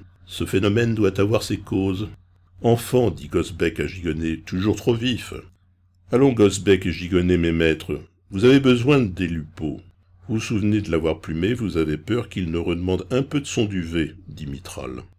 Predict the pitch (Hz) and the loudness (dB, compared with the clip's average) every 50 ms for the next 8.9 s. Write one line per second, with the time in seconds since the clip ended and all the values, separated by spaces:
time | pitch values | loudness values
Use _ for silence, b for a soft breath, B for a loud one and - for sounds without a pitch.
0 | _ _ _ _ _ _ _ _ _ - - 101 - 139 127 110 101 87 82 80 | _ _ _ _ _ _ _ _ _ -8 -6 -2 0 0 0 2 2 2 2 2
1 | 80 78 - - - 147 175 127 110 87 82 82 82 78 78 78 78 82 76 - | 2 2 0 0 0 0 0 0 -2 -4 -2 -4 -4 -4 -4 -4 -4 -4 -6 -6
2 | - - - 120 - - 82 76 - - 90 78 76 76 73 87 104 120 131 131 | -8 -8 -6 -6 -6 -6 -6 -6 -6 -8 -10 -8 -8 -8 -8 -8 -10 -10 -12 -14
3 | - _ _ _ _ _ _ _ _ _ _ _ _ - - 98 98 92 - - | -16 _ _ _ _ _ _ _ _ _ _ _ _ -12 -8 -6 -6 -4 0 2
4 | 147 131 120 104 98 95 92 85 85 85 85 - - - - - 101 92 90 92 | 4 4 6 4 4 4 2 2 2 0 0 -2 -6 -10 -8 -4 -2 0 2 2
5 | 95 87 95 95 98 107 101 101 101 104 95 - - - 123 104 98 82 80 82 | 2 2 2 0 0 2 2 2 2 0 0 0 -2 -4 -2 -2 0 -2 0 0
6 | 104 110 101 104 82 78 - - - 98 98 104 104 - - 95 85 - - 76 | -2 -2 0 -2 -2 -4 -6 -8 -6 -4 -2 -2 -4 -4 -6 -6 -6 -6 -6 -6
7 | 76 85 82 - - 98 85 78 - - - - - - - - 71 - - - | -6 -6 -6 -6 -6 -6 -6 -8 -8 -10 -10 -10 -10 -12 -14 -14 -14 -12 -12 -12
8 | 67 - - - 71 69 64 55 - - 71 76 67 69 71 69 69 85 | -14 -12 -12 -14 -14 -14 -14 -16 -16 -12 -12 -10 -10 -10 -10 -12 -14 -16